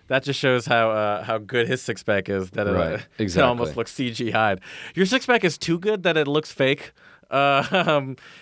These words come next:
Speaker 1: can you eat, like, a pizza or two just to
Speaker 2: <laughs>
Speaker 1: tone it down a little bit?
Speaker 2: Exactly.
Speaker 1: This is better. This is, <laughs> looks faker than our computers would make it look. <laughs> And it's
Speaker 2: Right.
Speaker 1: real. <laughs>
Speaker 2: Right.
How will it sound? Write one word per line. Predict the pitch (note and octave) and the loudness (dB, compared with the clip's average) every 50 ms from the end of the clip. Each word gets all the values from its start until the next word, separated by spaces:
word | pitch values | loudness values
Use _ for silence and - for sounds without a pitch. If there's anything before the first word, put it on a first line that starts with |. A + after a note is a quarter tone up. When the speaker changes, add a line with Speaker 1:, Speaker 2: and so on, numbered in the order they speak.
| - - | -16 -6
Speaker 1:
can | - F3 F3 | -2 0 2
you | G#3+ | 2
eat, | G#3+ G3+ G#3 | 2 2 2
like, | G3+ G3+ G3 F#3+ | 2 2 2 0
a | D#3+ | -2
pizza | - F3 D#3 D#3+ - - F#3 | -2 0 -2 -2 0 0 2
or | F#3 F3+ | 2 0
two | F3+ - G3+ G3 F#3+ | 0 0 0 0 0
just | E3 E3+ D#3 - | 0 -2 -2 0
to | D#3+ C#3+ C3 B2+ C3+ A#2 - - B2 | -2 -2 0 0 -2 0 0 0 -2
Speaker 2:
<laughs> | - | 0
Speaker 1:
tone | - - D3 D#3 | 2 2 4 4
it | D#3 D3+ | 2 2
down | C3 C#3+ C3+ C3 | 2 0 0 2
a | B2 | 0
little | A2 G#2+ A2+ A#2+ B2+ C#3 D3 | 0 2 2 2 4 2 2
bit? | C#3+ D3 E3 E3 E3+ - - - - - - - | 2 2 2 0 0 -2 -8 -20 -20 -12 -4 0
Speaker 2:
Exactly. | G#2+ G2+ F#2 F2 F#2 F2+ E2+ E2 - - F#2 E2+ D#2 D#2 F#3+ F3 - | 2 2 2 4 4 2 2 2 -2 -4 -4 -4 -4 -6 -10 -8 -4
Speaker 1:
This | - D#3 D3+ | -2 0 2
is | E3 E3 | 2 0
better. | D3 B2+ D#3+ D3 C#3+ C#3+ C#3+ C#3 | 2 2 2 4 4 4 2 2
This | B2+ C#3+ D3 C#3+ D3 D3 - - - | 2 0 0 2 2 0 2 2 2
is, | - C#3+ B2+ C3+ C#3 - - D#3 D#3 | 2 0 0 -2 -10 -12 -10 -10 -8
<laughs> | D#3+ D#3 D#3 C#3 - | -8 -10 -12 -10 -4
looks | - D3 D3+ - - | 0 0 0 0 0
faker | - F3 D3+ D3+ D3 D#3 | 0 2 2 4 4 2
than | C#3+ C#3+ C3+ | 4 4 4
our | C3+ B2+ C3 | 4 4 2
computers | B2+ - D3+ C#3 - F3+ F3 D#3+ D3+ C3 - G2 | 2 -2 -6 -4 0 2 2 2 2 0 -2 -2
would | F#2+ F#2 F2+ | -6 -4 -4
make | F2+ F#2 F#2 | -4 -4 -4
it | F#2+ | -6
look. | F2 F2+ - - | -8 -8 -4 2
<laughs> | - - - - - - A#3+ - A#3+ A3+ - G3+ - - F3+ B2+ - E3+ C#3+ G#2+ - - - - | 2 2 2 2 0 0 0 0 0 0 0 -2 0 2 0 0 0 -2 -8 -10 -12 -16 -12 -4
And | - D3+ C#3 | -2 0 2
it's | C3 | 2
Speaker 2:
Right. | G#2 F#2+ D#2 | 2 2 4
Speaker 1:
real. | E3 F3+ D#3+ G#2 F2 E2+ _ _ _ _ - - - | 2 2 0 0 -4 -6 _ _ _ _ -16 -8 -4
<laughs> | G#3+ G3 - | -4 0 2
Speaker 2:
Right. | G3 F#3+ F3+ E3+ - | 2 4 4 4 2